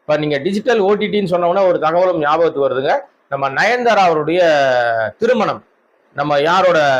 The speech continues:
அ, அது இயக்குனரோட திருமணம் பண்ண அந்த விஷயம் இருக்கு இல்லையா, அந்த திருமண காட்சிகள் அடங்கிய அந்த விஷயத்தை வந்து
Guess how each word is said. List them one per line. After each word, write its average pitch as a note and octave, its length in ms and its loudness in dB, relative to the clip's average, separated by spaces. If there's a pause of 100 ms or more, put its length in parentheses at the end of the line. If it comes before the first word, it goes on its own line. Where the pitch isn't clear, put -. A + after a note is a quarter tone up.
(180)
அ, A2 400 -2
அது C#3 180 -2
இயக்குனரோட G3+ 560 0
திருமணம் G3 360 -2
பண்ண D#3 160 -2
அந்த C#3+ 120 -4
விஷயம் D#3 320 -2
இருக்கு A2 220 -8
இல்லையா, A#2+ 380 -2 (240)
அந்த F#3 320 -2
திருமண A3+ 640 0
காட்சிகள் F#3+ 480 0
அடங்கிய F3 500 0
அந்த D#3 180 0
விஷயத்தை D3 380 -4
வந்து E3+ 320 -2